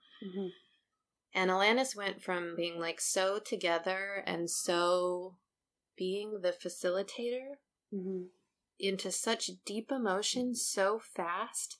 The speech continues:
Speaker 2: that listening to her, I went, "Wow, it sounds almost like there's no way she went that deep that fast. She must be faking it." And as soon as I had that thought, I thought,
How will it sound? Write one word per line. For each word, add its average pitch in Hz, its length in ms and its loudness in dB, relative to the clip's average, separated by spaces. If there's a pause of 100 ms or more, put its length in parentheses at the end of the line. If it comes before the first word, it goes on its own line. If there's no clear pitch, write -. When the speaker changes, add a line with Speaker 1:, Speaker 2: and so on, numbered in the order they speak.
Speaker 2:
that 185 200 0
listening 262 520 0
to 196 120 -2
her, 170 340 0
I 185 100 -4
went, 175 220 -8 (340)
"Wow, 196 380 2
it 233 140 -8
sounds 220 360 0
almost 208 320 0
like 175 280 -4 (1040)
there's 214 220 2
no 277 220 2
way 233 160 4
she 180 220 0
went 175 240 -2
that 175 240 0
deep 190 220 -6
that - 300 -6
fast. 214 520 2
She - 260 2
must 190 340 4
be 180 100 -2
faking 190 460 -2
it." 160 200 -2
And 180 140 2
as 175 120 -2
soon 269 200 2
as 262 120 2
I 185 100 6
had 170 200 0
that 165 200 0
thought, 220 340 4
I 170 140 2
thought, 165 280 2